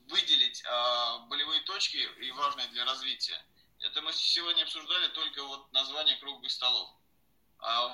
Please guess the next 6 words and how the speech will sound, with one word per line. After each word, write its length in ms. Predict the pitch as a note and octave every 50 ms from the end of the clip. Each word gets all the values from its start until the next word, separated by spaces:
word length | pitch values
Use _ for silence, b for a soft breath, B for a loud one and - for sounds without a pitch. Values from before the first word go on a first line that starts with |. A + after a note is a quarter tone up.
| B2+ B2+ C3+
вам 260 | D#3 E3+ F#3+ F#3+ F#3
ещё, 260 | - - - - E3
а, 460 | E3 D#3+ - - - A#2+ A#2+ B2 B2 A#2+
свои 300 | A#2+ C3 C#3 D3+ D#3 D#3+
проекты 460 | - D3 D3+ E3 D#3+ D#3+ - - -
защищать. 540 | - - - - - - - - - -